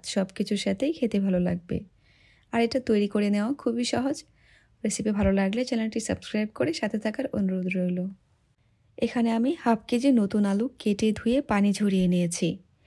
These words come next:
এখন একটা কাঁটা চামচের সাহায্যে আলুগুলোকে কেচে নিচ্ছি,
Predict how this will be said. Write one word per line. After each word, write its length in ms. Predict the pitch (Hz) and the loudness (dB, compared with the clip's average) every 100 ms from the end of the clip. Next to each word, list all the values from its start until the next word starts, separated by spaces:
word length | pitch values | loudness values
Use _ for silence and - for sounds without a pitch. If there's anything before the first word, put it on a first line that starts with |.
| - - - _ - | -20 -20 -20 _ -4
এখন 200 | 220 254 | 0 0
একটা 180 | 254 254 | 2 0
কাঁটা 300 | 214 202 208 | 0 0 0
চামচের 480 | 214 208 214 220 214 | 2 2 2 0 0
সাহায্যে 480 | - 202 190 196 277 196 | 0 0 -2 0 0 2
আলুগুলোকে 520 | 190 196 196 196 294 | 2 2 2 2 -2
কেচে 320 | - 208 - | 2 2 2
নিচ্ছি, 360 | 185 175 175 | 2 0 0